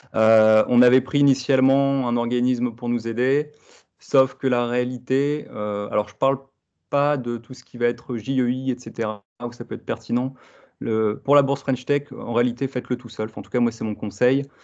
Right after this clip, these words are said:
parce que, euh, c'est relativement rapide. Bon, il y a quand même un dossier à remplir.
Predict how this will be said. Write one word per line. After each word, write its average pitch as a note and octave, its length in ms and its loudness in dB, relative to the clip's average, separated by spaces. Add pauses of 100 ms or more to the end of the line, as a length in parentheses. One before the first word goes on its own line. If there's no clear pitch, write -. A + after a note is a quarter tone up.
(260)
parce B2 240 -2
que, - 140 -4
euh, G2+ 1120 2
c'est - 460 -10
relativement B2+ 480 2
rapide. A2+ 280 -4
Bon, A2+ 100 -4
il G#2 40 -4
y G#2 40 -6
a - 20 -6
quand B2+ 120 -2
même B2+ 100 2
un A#2 60 0
dossier A2+ 320 -6
à A#2 60 -2
remplir. A#2 560 -4